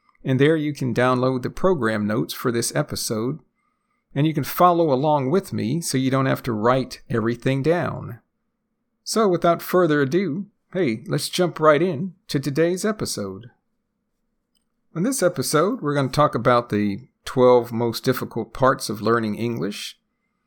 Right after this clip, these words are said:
according to non-English speakers. And I need to give some credit for this article, for I've found it online. And it was written by a Harriet Marsden,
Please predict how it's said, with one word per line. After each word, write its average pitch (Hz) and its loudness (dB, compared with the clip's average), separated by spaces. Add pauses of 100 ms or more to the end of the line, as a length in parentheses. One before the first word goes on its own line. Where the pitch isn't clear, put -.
(340)
according 175 2
to 180 -2 (400)
non-English 143 2
speakers. - -4 (760)
And 127 2
I 123 4
need 127 2
to 120 -2
give 117 0
some 110 -6
credit 165 2
for - -4
this 110 -4
article, 117 -2
for 123 0
I've - -4
found 120 4
it 110 2
online. 113 0 (840)
And 135 2
it 139 -4
was 127 0
written 131 0
by 120 2
a 104 -6
Harriet 139 0 (180)
Marsden, 131 0